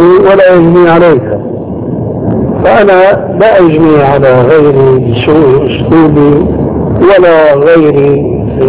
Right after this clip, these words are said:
يجني علي بسوء أسلوبي. إن الذين يهتدون بأمر أقصد أحيانا في ردي فهذه حجة مردودة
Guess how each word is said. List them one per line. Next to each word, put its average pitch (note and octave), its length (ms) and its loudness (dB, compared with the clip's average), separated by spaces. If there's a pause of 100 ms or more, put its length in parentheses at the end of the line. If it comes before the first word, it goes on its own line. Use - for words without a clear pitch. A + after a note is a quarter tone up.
(200)
يجني C#3 540 0
علي C#3 440 0
بسوء C3 480 0
أسلوبي. B2 540 -2 (1500)
إن A3 200 2
الذين F3+ 360 2
يهتدون D#3+ 760 0 (760)
بأمر C#3+ 1120 0
أقصد C3+ 460 -2 (220)
أحيانا C3 680 0 (880)
في C3 160 0 (420)
ردي D3 540 0 (1120)
فهذه D3+ 760 2
حجة C3+ 540 0
مردودة D3+ 720 2